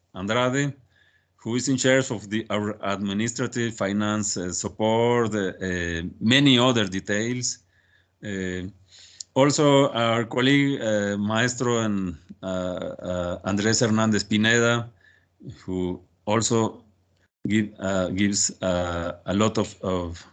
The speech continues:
work for the conference and, and many aspects here. Our colleague, uh, connected online, Valente Espinosa. Valente,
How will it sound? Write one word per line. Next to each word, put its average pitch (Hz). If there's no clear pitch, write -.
work 104
for 98
the 101
conference 123
and, 85
and 82
many 120
aspects -
here. 127
Our 110
colleague, 147
uh, 107
connected 120
online, 123
Valente 110
Espinosa. 123
Valente, 113